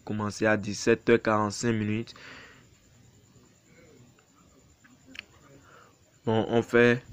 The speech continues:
pareille chose que sur le premier mi-temps. Les gars, pourquoi je, je, je, je décide de faire les coupons devant vous ?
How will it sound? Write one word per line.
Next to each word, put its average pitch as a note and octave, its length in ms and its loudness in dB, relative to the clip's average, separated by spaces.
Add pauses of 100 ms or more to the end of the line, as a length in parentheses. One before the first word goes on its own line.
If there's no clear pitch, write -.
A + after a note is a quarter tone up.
(160)
pareille A2 320 2
chose A2+ 500 -2 (1040)
que A2 140 -2
sur A2 260 -2
le G#2 80 2
premier A2 320 0
mi-temps. G#2+ 500 -2 (4000)
Les A2 120 0
gars, A#2 180 6
pourquoi D3+ 400 6
je, A2+ 320 6
je, A2 300 2 (220)
je, A2+ 460 0
je G#2+ 180 0
décide A2+ 440 0
de A2+ 100 4
faire A#2 340 6
les G#2 60 2
coupons - 360 -2
devant A2 340 0
vous ? G#2+ 220 -4